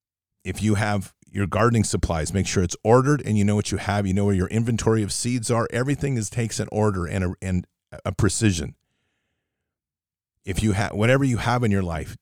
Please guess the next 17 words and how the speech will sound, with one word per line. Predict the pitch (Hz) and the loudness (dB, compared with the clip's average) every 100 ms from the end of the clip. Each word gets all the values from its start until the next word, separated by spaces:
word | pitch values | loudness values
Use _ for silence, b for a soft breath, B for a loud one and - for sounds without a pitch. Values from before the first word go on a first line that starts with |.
| - | -6
take | - 127 - - | -2 -2 -4 -4
everything | 117 135 - 123 107 | -2 -2 0 0 2
with | 107 | 0
that | - 104 - | 0 -4 0
precision | 98 - 117 117 113 101 | -2 0 -2 0 0 -2
and | 101 | -2
that | 98 | -2
approach. | 92 - 104 78 - | -4 0 0 0 -6
If | 107 - | -6 -4
you | |
find | 101 123 131 123 | -2 0 2 2
you | 95 | 0
have | 98 | 0
massive | 92 101 127 - 117 - | 0 -2 -2 -2 -4 -2
excess | 117 - 120 110 - | -4 -2 0 -2 -2
of | 101 101 | -6 -6
things, | - 104 78 65 - | -2 0 0 -6 -12